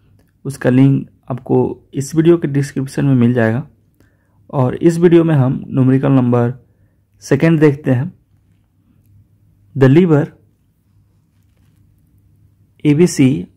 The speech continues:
of a component of a machine is hinged at B। ये बी पॉइंट पे हिंज्ड है, ओके। And is subjected to a system of coplanar force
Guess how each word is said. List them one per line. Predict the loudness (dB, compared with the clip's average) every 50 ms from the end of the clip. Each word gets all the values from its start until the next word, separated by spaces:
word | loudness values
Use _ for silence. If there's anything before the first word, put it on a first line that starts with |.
| _ _ -6
of | -6 -6 -4 -4 -4
a | -6 -4 -2
component | -2 -2 -2 -2 0 0 0 -2 -2 -2 -2
of | -4 -4 -4 -4
a | -2 -2
machine | -2 -2 -2 -2 -2 -2 -2 -2 -2
is | -2 -2 -2 -4 -4 -2
hinged | -2 -2 -2 -2 -6 -10 -6
at | -4 -4 -4 -2 -2 -2
B। | -2 -2 -4 -10 _ _ _ _ _ _ _ _ _ _ _ _ _ _
ये | -4 0 0 0
बी | 0 0 0 0
पॉइंट | 0 0 0 2 2 0 -2 -2
पे | -2 -2 -2 -4 _ _ _ _ _ -4
हिंज्ड | 0 0 0 0 -2 -6 -10
है, | -12 -12 -14 -18 _ _ _ _ _ _ _
ओके। | -10 -8 -6 -6 -8 -10 -12 _ _ _ _ _ _ _ _ _ _ _ _ _ _ _ _ _ _ _ _ _ _ _ _ _ _ _ _ _ _ _ _ _ _ _ _ _ _ _ -2
And | -2 0 0
is | 0 -2 -2 0
subjected | 0 0 0 2 0 0 -2 0 -2 -2 -2 -2 -4 -6 -10 _ _ _ _ _ _ _ _ _ _ _ _ _ _ -2
to | 0 2 2
a | 2
system | 0 -2 -4 -4 -4 -4 -4 -4 -4 -4
of | -6 -6 -6
coplanar | -6 -4 -4 -2 -2 0 0 0 0 -2 -4
force | -6 -6 -6 -4 -4 -6